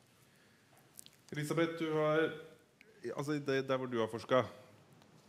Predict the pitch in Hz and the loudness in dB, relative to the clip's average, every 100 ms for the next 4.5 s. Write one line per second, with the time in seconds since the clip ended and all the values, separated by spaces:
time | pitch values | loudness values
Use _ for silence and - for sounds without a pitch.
0 | - - 113 120 123 117 127 120 117 110 | -14 -8 0 4 6 4 4 4 6 6
1 | 110 - - - - - - - - - | 4 -2 -14 -16 -20 -20 -20 -20 -20 -20
2 | - 123 110 110 104 - 117 113 120 110 | -8 6 6 6 -4 -2 0 0 0 0
3 | 113 110 107 - 110 107 - 110 104 - | 0 -2 -2 4 4 4 0 0 0 6
4 | 110 - 127 170 | 4 8 8 8